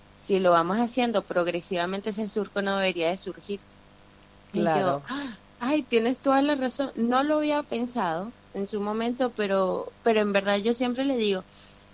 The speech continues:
Speaker 1: la estética no es solamente para la gente mayor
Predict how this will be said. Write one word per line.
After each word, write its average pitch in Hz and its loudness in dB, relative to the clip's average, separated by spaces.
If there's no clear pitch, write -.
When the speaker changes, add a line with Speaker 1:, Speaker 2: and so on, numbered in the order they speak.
Speaker 1:
la 226 6
estética 320 2
no 247 2
es 233 0
solamente 226 0
para 220 2
la 190 0
gente 269 0
mayor 208 2